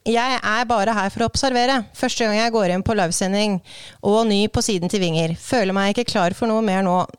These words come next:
Nok andre som ønsker samtale med dere.» Ja, men det er helt greit, det. Eh, Lene Ødegaard skriver, «Jeg kan anbefale Marianne Andersson Brodal. Hun er der hundre prosent for deg, ærlig og oppriktig. Tusen takk for det.»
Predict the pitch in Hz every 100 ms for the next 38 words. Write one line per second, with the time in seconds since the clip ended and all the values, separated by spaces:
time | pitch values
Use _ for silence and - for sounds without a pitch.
0 | _ _ _ _ _ _ _ _ - 214
1 | 233 - 233 190 175 190 214 240 233 214
2 | 175 - 214 208 214 165 - 156 160 180
3 | 180 156 139 151 196 220 254 254 240 220
4 | 220 269 226 285 _ _ _ - - -
5 | - - - - _ _ 233 233 233 233
6 | 233 233 233 - _ - 254 285 262 262
7 | 233 247 254 233 254 254 - _ _ _
8 | _ - 240 254 277 269 277 262 254 -
9 | - 220 208 220 254 247 262 262 214 220
10 | 214 233 214 208 240 - 208 226 220 214
11 | 190 196 214 196 180 185 180 175 - 190
12 | 196 175 165 170 - 156 - 156 - 180
13 | 196 170 - 180